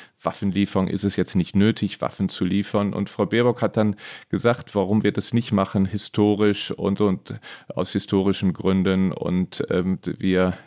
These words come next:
ähm, äh, sehen, wir machen das auf andere Weise, unterstützen wir Ukraine. Und dann habe ich den amerikanischen Außenminister Tony Blinken, der auf dem Podium gefragt und sagte, "Tony, was sagst du denn dazu, dass Deutschland keine Waffen liefert?" Da sagte Tony Blinken,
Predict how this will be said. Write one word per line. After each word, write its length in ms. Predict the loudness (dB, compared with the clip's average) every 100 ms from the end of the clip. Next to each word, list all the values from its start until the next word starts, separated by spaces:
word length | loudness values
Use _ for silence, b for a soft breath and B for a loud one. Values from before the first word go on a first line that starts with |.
| -6
ähm, 460 | -2 0 0 -2 -4
äh, 480 | -10 -8 -6 -6 -10
sehen, 520 | -6 0 2 2 0
wir 120 | -2
machen 420 | -4 -2 -4 -2 0
das 240 | 0 -2
auf 240 | -8 -4 2
andere 340 | 2 4 2
Weise, 280 | 2 0 0
unterstützen 500 | -2 -4 -4 -6 -2
wir 80 | -2
Ukraine. 440 | -2 0 2 2
Und 100 | 2
dann 120 | 2
habe 120 | 4
ich 160 | 2 0 B B B -2
den 100 | 2
amerikanischen 600 | 2 2 2 0 0 0
Außenminister 540 | 0 2 0 0 -2
Tony 260 | 2 2 4
Blinken, 460 | 4 2 2 0
der 120 | -2 -4
auf 80 |
dem 140 | -2 -2
Podium 220 | 2 0
gefragt 260 | 0 0 0
und 100 | 0
sagte, 340 | 0 0 0 0
"Tony, 220 | 0 2
was 140 | 2
sagst 240 | 0 0 4
du 60 |
denn 160 | 4 6
dazu, 440 | 2 0 2 2
dass 320 | 4 0 -2 B B B
Deutschland 340 | -2 0 0 2
keine 240 | 2 2
Waffen 260 | 0 0 0
liefert?" 240 | 0 2
Da 60 | 2
sagte 260 | 2 -2
Tony 200 | 0 2
Blinken, 200 | 2 -2